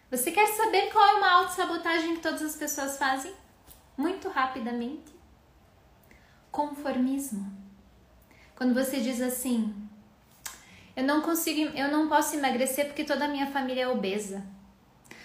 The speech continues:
Eu não posso emagrecer porque eu não tenho tempo pra fazer exercício.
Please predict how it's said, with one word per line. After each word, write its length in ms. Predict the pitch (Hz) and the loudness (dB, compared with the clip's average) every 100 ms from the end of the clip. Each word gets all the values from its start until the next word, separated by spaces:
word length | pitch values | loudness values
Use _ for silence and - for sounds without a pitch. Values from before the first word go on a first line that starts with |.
| - | -8
Eu 80 | 254 | -2
não 200 | 285 359 | -2 4
posso 280 | 330 294 - | 6 4 4
emagrecer 960 | 254 226 220 214 220 220 277 320 320 | 2 2 2 0 0 2 2 2 0
porque 600 | - 285 294 - 302 277 269 | -4 -4 -4 -4 -4 -2 -2
eu 60 | |
não 160 | 269 302 | 0 -2
tenho 260 | 302 320 320 | -2 -4 0
tempo 280 | 254 254 | 0 0
pra 180 | - 233 | -4 -8
fazer 300 | 226 233 214 | -6 -4 -2
exercício. 720 | 208 208 214 214 - 196 - | -4 -2 -4 -4 -6 -6 -6